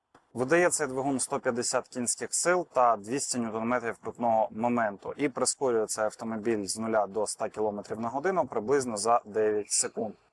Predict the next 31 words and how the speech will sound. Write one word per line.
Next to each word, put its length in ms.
При 140
цьому 300
витрати 360
палива 300
складають 640
десять-дванадцять 1040
літрів. 420
В 40
цілому 360
це 160
достатньо 500
надійний 460
двигун, 420
але 260
лише 320
за 140
умови 400
якісного 540
обслуговування. 680
По 100
тим 240
міркам 440
двигун 360
достатньо 480
технологічний 880
і, 60
відповідно, 520
він 180
потребує 500
якісного 560
мастила 520